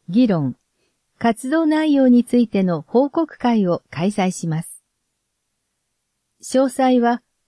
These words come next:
公民連携プラットフォーム、杉並ボイスをご覧ください。杉並ボイスで検索。日時、二月十四日土曜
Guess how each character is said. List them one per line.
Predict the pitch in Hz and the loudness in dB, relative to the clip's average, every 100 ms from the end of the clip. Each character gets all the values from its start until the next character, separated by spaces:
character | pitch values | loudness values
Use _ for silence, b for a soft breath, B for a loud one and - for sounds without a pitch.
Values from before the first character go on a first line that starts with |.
| _ | _
公 | 285 330 | 0 0
民 | 320 320 294 | 0 0 2
連 | 269 294 | 2 0
携 | 269 269 262 | 2 0 0
プ | 202 | 0
ラ | 240 | -2
ッ | 277 | -2
ト | - 240 | -4 0
フ | 269 | 2
ォ | 247 | 2
ー | |
ム、 | 185 175 - _ _ - | 2 -2 -10 _ _ -20
杉 | - 220 311 | -4 0 2
並 | 330 311 302 | 2 2 2
ボ | 269 294 | 2 2
イ | 262 | 0
ス | - | 0
を | 208 208 - | 0 -2 -6
ご | 165 175 | -2 0
覧 | 214 247 | 2 2
く | 240 | 2
だ | 208 208 | -2 -2
さ | - 180 | -4 -4
い。 | 151 _ _ _ _ _ _ _ _ | -6 _ _ _ _ _ _ _ _
杉 | - 214 294 | -4 0 2
並 | 311 294 277 | 2 2 2
ボ | 262 | 2
イ | 277 | 0
ス | - 220 | -2 -4
で | 240 - _ | -4 -4 _
検 | - 170 226 | -6 -4 -4
索。 | 202 - 165 - _ _ _ _ _ _ _ _ _ _ _ | -6 -8 -12 -12 _ _ _ _ _ _ _ _ _ _ _
日 | 254 254 240 | 0 2 0
時、 | 170 170 - | -2 -6 -6
二 | - 220 | 0 2
月 | 294 311 302 | 2 0 -2
十 | 285 311 | 0 2
四 | 254 214 | 2 0
日 | - 190 | 0 0
土 | 180 190 | 2 2
曜 | 220 202 - | 4 2 -2